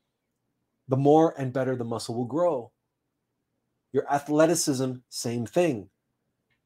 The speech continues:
You go running today, swimming tomorrow, doing something else the next day. And then, and then, of course,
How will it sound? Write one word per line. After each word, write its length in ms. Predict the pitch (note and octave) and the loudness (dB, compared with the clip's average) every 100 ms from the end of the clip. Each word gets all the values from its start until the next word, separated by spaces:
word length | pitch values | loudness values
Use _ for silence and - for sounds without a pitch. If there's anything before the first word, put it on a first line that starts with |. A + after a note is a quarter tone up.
| - | -8
You 120 | A#2+ | 0
go 100 | B2 | 2
running 320 | A#2+ D3+ D#3+ | 4 6 4
today, 260 | C#3+ D3+ D3+ | 4 4 4
swimming 420 | - D3 D#3 D#3 | 2 0 2 0
tomorrow, 440 | C#3+ C#3+ C#3+ D3 | 0 0 2 2
doing 200 | C3 D#3 | 0 -2
something 300 | D3 D3 D3+ | -2 -2 -2
else 220 | C#3+ C#3+ | 0 0
the 60 | D3 | -2
next 260 | C#3+ C#3+ - | -4 -4 -2
day. 360 | C#3+ C#3+ D#3 _ _ _ _ _ _ _ _ _ - | 0 0 -2 _ _ _ _ _ _ _ _ _ -2
And 100 | C3 | 2
then, 160 | C#3+ | 4
and 120 | D3+ | 4
then, 120 | D3+ D3+ | 4 4
of 80 | |
course, 420 | D#3 D3+ D#3 D3+ | 4 6 6 4